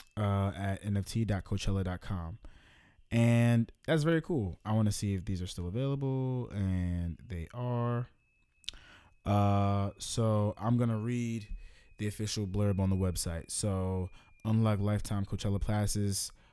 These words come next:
art prints, photo books, digital collectibles, and more, Coachella collectibles are first of its kind opportunity to own lifetime festival passes, unlock unique on-site experiences, physical items, and digital collectibles.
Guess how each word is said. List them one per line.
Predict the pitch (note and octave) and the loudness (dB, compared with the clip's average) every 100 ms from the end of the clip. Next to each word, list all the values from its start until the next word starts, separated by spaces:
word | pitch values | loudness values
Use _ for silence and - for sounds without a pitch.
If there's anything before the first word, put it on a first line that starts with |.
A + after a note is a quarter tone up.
| - - | -18 -4
art | G2+ F#2+ | -2 2
prints, | - G#2 - - | 2 2 -2 -4
photo | G#2 G2 | -2 0
books, | F#2 G2 F#2+ | 0 -2 -2
digital | G2 F#2 F#2 | -2 -2 -2
collectibles, | - F#2+ - F2+ F#2 E2+ | -2 -4 -4 -2 -2 -2
and | F2 F2 | -4 -4
more, | E2 D#2+ - - - - | -4 -8 -12 -20 -20 -8
Coachella | F#2+ - G#2+ G#2+ | -6 -2 0 0
collectibles | - G2 G2 F#2+ G2 G2 E2+ | 0 -2 -2 -2 0 -2 -2
are | F2+ | -4
first | F2 F#2+ - | -2 -4 -4
of | F2+ | -4
its | F2+ | -6
kind | - C#3+ C#3 C#3 C3 - | -4 0 2 2 0 -4
opportunity | G#2 G#2+ A2 G#2+ G#2 G2+ | -6 -2 0 2 0 -2
to | - - | -6 -6
own | G2 G2+ G2+ F#2+ | -2 0 0 0
lifetime | F#2 F#2+ G2+ F#2+ | -2 -4 -4 -4
festival | F#2+ F#2 F2+ | -6 -6 -6
passes, | F2+ G2+ G2 F#2 - | -4 -2 -2 -6 -8
unlock | G2 G2 F#2 F#2 | -4 -2 -2 -4
unique | G2 G2 G2+ F#2+ - - - - | -2 0 0 -2 -10 -20 -20 -4
on-site | A#2 A#2+ - G2+ | 0 0 0 -2
experiences, | G2+ G2+ F#2 F#2 F#2 F#2 F2 | -4 -4 -2 -2 -2 -4 -4
physical | G#2+ G#2 G#2+ F2+ | -4 -4 -4 -6
items, | F2+ F2 F2 | -4 -4 -6
and | - F#2 F#2 | -6 -4 -2
digital | F2+ F2+ | -2 -4
collectibles. | F2 F2 E2 - - - | -4 -6 -6 -10 -14 -16